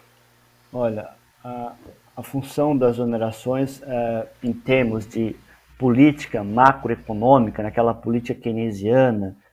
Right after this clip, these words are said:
do Estado como indutor do processo de desenvolvimento, aquela política kaleskiana, é, de pleno emprego, né, de fazer o incentivo como pleno emprego, elas não estão sendo correspondidas.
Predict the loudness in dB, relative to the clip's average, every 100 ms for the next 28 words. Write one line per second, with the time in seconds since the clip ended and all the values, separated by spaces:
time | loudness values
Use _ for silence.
0 | _ -14 -14 -2 4 4 4 -4 -2 -2
1 | -2 -6 -4 2 4 2 -2 -4 -4 -2
2 | -4 -6 -8 -4 -2 -2 -4 -2 -2 -2
3 | -6 -4 0 0 -2 -6 -6 -8 -4 -4
4 | -6 -4 2 4 4 -2 -8 _ _ -8
5 | -8 -6 -8 -6 2 4 4 0 -2 2
6 | 6 6 2 -4 -4 -6 2 2 2 0
7 | 0 -4 -4 -2 -2 0 2 2 0 -4
8 | -4 -2 -2 -2 -4 -6 0 0 -2 -10
9 | _ _ _ 0 2 2 0 2 2 2
10 | -2 -2 -4 -2 -4 -2 -2 -2 -2 -4
11 | -4 -4 -4 -6 -8